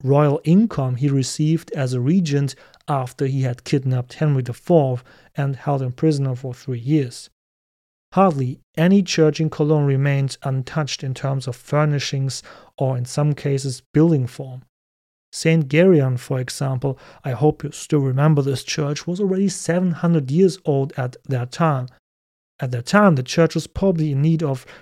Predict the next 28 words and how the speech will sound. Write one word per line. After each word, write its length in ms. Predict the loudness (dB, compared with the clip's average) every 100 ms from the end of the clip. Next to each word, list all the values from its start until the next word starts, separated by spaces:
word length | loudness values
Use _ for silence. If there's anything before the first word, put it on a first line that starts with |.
| _
renovation. 760 | -2 -2 0 2 2 0 -6 -12 _ _ _ _ _ _
Anno, 300 | 0 4 4
therefore, 480 | 2 0 -4 -4 -2
had 180 | -2 -6
Cologne's 580 | -2 2 4 4 2 -2 -14 -20 _ _ _ _ -4
probably 400 | 2 4 4 0
largest, 560 | 2 4 4 4 -2 -2
oldest 600 | 0 2 2 0 -6 -16 -20 _ _ -6
church 400 | 2 4 4 0
restored 560 | -4 -2 0 4 2
at 160 | 0 -4
a 60 | -4
great 340 | 0 2 2
expense. 720 | -2 -8 -2 0 0 -4 -14 _ _ _ _ _ -8
In 200 | -6 -4
ten 280 | 0 2 2
sixty-nine, 680 | 0 -6 -4 0 2 2 0
he 120 | -2
gave 320 | 0 0 2
the 80 | 0
basilica 540 | -2 0 0 0 -2
a 60 | -2
new, 360 | 2 4 4 2
elongated 760 | 0 2 2 2 0 0 -2
choir 460 | -4 -2 0 0 0
as 160 | -4
an 80 | -6
extension, 680 | -8 -8 -4 -2 -2 -4